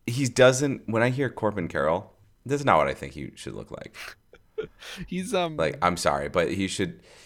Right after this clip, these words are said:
Speaker 1: he and Christian Walker should probably switch bodies. In my head, they're like the, <laughs> the opposite people for what it should be.
Speaker 2: I'm, I'm torn on Corbin Carroll. I mean, our,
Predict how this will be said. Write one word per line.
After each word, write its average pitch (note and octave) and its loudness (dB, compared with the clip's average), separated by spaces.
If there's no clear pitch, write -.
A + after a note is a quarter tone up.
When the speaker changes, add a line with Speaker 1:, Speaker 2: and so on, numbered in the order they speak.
Speaker 1:
he D#3 0
and G#2+ 0
Christian A2 -4
Walker D#2 0
should C#2 -8
probably D#2 -4
switch - -6
bodies. - -6
In D#2+ -6
my D2+ -4
head, D#2 -4
they're D2+ -4
like C2 -8
the, E2 -8
<laughs> E2+ -10
the G2+ 0
opposite E2 0
people C#2+ -6
for D#2+ -2
what D2 0
it C2 -8
should - -12
be. - -12
Speaker 2:
I'm, B3+ 0
I'm A3 2
torn F#3 2
on B2 -2
Corbin C3 -2
Carroll. C#3+ -2
I G#2+ 0
mean, G#2 0
our, F2 0